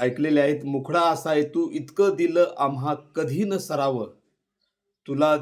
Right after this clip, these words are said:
देव म्हणावं की भीमराव म्हणावं." कवीने सदर गीत फार सुंदर लिहिण्याचा प्रयत्न केला आहे. नंबर एक, सदर गीताचं संगीतही अत्यंत छान झालेलं आहे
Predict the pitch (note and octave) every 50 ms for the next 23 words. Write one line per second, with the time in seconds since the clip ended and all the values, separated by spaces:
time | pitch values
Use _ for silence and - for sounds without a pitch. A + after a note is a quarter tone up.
0 | A#2 A#2 D3 E3 F#3 F3+ F3+ E3 C#3+ C#3+ C3+ C#3 C#3 C3+ C#3 C#3 C3 C3 - C3+
1 | C3+ C3 B2+ - - B2 A#2+ B2 B2 B2 A#2+ A#2+ A2+ A2 A2 A#2+ B2 C3 C3+ D3
2 | D3 D3 D3 D3 _ _ _ _ _ _ _ _ _ _ _ _ _ _ _ _
3 | _ _ _ _ _ - - - _ _ _ - C3 C3+ D#3+ E3+ E3+ E3+ E3 E3
4 | E3 E3 - - _ _ _ _ _ _ _ - - - D#3+ D3 F3 F3+ F3 D3
5 | D#3+ D#3+ - - - - D3 D3+ D3 D3 - - C#3+ C#3 D3 D3+ E3 F3+ F3 D#3
6 | D3+ C#3 C#3 C3+ C3 - C3 B2 - A#2 A#2+ A#2+ A#2+ - - A#2+ A2 - A#2+ A#2+
7 | A#2+ A2+ A#2+ A#2+ A#2+ A2+ A2+ A2+ A2+ B2+ C#3 D3+ D3+ D3+ - - - _ _ _
8 | _ _ _ _ _ _ _ _ _ _ _ _ _ - - D3+ D3+ D3 F3 F3+
9 | F3+ - - - - _ _ _ _ _ _ _ _ _ _ - A#2+ A#2+ C#3 D3
10 | D3 F3 F3 E3+ E3+ E3+ F3+ F3 E3+ - - D3+ D3 D#3 D#3 F#3 G3 F#3+ F#3 E3
11 | C3+ C3 - - _ _ _ _ _ _ _ _ _ _ _ C#3 C3 - - -
12 | F#3 F#3+ F#3 F#3 D#3 C3+ - - - _ _ _ _ _ _ _ _ _ _ _
13 | _ _ _ _ _ _ _ _ _ _ _ _ - - D#3 D#3 E3+ E3+ D3+ C3
14 | C3+ C#3+ C#3 C#3 C3 C3 B2+ A#2 B2+ C3 G#2+